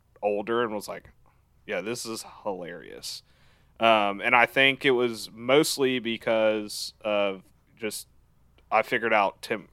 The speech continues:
who Tim Curry was, 'cause kids aren't like, "Hey, Tim, that Tim Curry is so great. He's such a great actor." It's like, when you're older, like, "Wow, Tim Curry is, like,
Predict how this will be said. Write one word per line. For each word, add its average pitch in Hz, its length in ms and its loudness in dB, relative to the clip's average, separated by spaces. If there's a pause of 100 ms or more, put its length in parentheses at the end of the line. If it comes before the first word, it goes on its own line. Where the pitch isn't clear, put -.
(140)
who 110 120 -6
Tim 104 260 -8
Curry 104 320 -6
was, 110 400 -2
'cause 104 260 -10 (140)
kids 120 300 -2
aren't 98 180 -2
like, 92 220 -8 (400)
"Hey, 160 240 12
Tim, 160 280 2
that 143 200 4
Tim 175 180 2
Curry 135 340 2
is 95 80 -4
so 127 220 4
great. 110 340 2
He's 95 120 -4
such 123 180 -2
a 110 60 -2
great 107 260 0
actor." 98 460 0
It's 101 160 -12
like, 104 160 -2 (100)
when 120 140 -4
you're 110 120 0
older, 110 220 2
like, 98 260 0
"Wow, 110 140 4
Tim 113 240 -6
Curry 113 240 -2
is, 101 100 -6
like, 98 160 -4